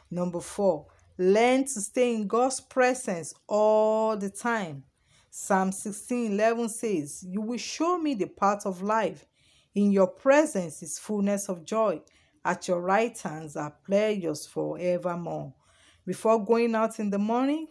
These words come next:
carry his presence with you. Number five,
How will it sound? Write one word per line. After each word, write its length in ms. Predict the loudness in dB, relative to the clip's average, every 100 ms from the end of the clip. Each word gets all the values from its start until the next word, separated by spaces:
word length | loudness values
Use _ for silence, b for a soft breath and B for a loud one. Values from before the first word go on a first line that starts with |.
| -16
carry 640 | -2 4 4 4 4 2
his 180 | 0 -8
presence 640 | 0 2 4 2 -2 -4 -8
with 320 | -10 -8 -4
you. 440 | 0 0 -2 -8 _ _ _ _ _ _ _ _ _ _ _ _ _ _ _ _ b b b b
Number 280 | -2 0 -2
five, 680 | -2 2 2 2 -4 -12